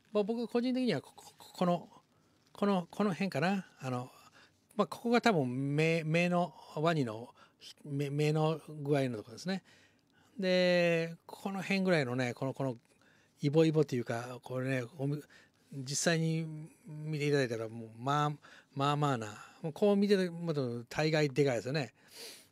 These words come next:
うん。で、この、この首のふ-、この太いね、この、ここまでが、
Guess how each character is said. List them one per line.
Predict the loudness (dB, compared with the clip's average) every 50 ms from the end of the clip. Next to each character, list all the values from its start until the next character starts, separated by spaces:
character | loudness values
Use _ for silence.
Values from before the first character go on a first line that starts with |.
| _ _ _ _ _ -14 -10 -8
う |
ん。 | -6 -6 -6 -6 -8 -10 -14 -18 _ _ _ _ _ _ _ _ _ _ _ -10
で、 | -8 -4
こ | -2 -2
の、 | -2 -4
こ | -4 -6
の | -6 -6
首 | -8 -8 -6 -4 -2 -2
の | -2 -4
ふ-、 | -8 -12 -20 -20 -20 _ _ -12
こ | -10 -10
の | -10
太 | -10 -10 -12 -12 -8 -6 -4 -4 -4
い |
ね、 | -4 -6 -6
こ | -8 -10
の、 | -14 -16 _ _ -20 -20 -20 -20 _ _ -10
こ | -6 -4 0
こ | 4 4 6
ま | 6 6
で | 4 4
が、 | 2